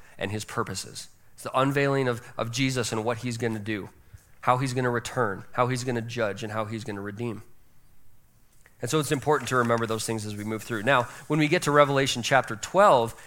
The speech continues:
it starts a new cycle of visions. You'll notice that as we've done chapters four through eleven, it was telling the story about, through symbolic form, about, about how the end times are gonna happen. It, it, it talks about how, how Jesus is gonna judge, how persecution is gonna happen,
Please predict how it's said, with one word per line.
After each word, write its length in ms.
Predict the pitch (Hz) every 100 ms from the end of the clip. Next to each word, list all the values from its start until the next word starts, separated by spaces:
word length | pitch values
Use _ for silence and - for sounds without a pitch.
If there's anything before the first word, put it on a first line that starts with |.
| -
it 100 | 156
starts 300 | - 196 -
a 40 |
new 160 | 143 151
cycle 400 | 139 143 127 127
of 80 | 113
visions. 380 | 147 160 123 117
You'll 100 | 135
notice 360 | 139 165 139
that 240 | 143 123 - -
as 180 | 127 135
we've 180 | 151 131
done 360 | 135 135 131 131
chapters 400 | 156 139 127 -
four 380 | - 147 147
through 360 | 139 - 127 113
eleven, 560 | 110 120 175 117 101 117 - - -
it 80 | 147
was 180 | 165 147
telling 400 | - 156 147 139
the 80 | 110
story 540 | - 143 139 139 139
about, 520 | 120 117 117 117 - - - - - - -
through 120 | 135
symbolic 480 | - 131 135 147 143
form, 280 | - 131 123
about, 320 | 110 110 107 -
about 240 | 123 113 110
how 240 | 131 139
the 180 | 131 -
end 180 | 131 127
times 360 | 131 123 123
are 60 | 117
gonna 180 | 117 110
happen. 320 | 113 107 101
It, 140 | 110
it, 160 | 123 110
it 140 | 147
talks 260 | - 131 -
about 220 | 123 110
how, 320 | - 127 123 - - -
how 120 | 131
Jesus 380 | 127 135 131 113
is 60 |
gonna 200 | 117 113 107
judge, 540 | 110 143 151 135 - - -
how 120 | 113
persecution 600 | - 131 113 139 131 139
is 100 | 123
gonna 160 | 131 120
happen, 480 | 131 120 127 123